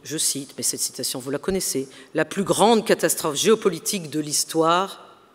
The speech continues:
est la fin de l'U R S S. » J'ai nommé Vladimir Poutine. Dès ses débuts,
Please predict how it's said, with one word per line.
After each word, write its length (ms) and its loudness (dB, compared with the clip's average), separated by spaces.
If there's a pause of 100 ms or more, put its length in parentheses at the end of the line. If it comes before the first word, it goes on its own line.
est 240 -2 (320)
la 160 -6
fin 380 -8 (160)
de 120 -8
l'U 360 -10
R 120 -12
S 160 -6
S. » 320 -8 (520)
J'ai 160 4
nommé 460 -2
Vladimir 360 -6
Poutine. 320 -16 (2250)
Dès 220 2
ses 260 4
débuts, 640 -8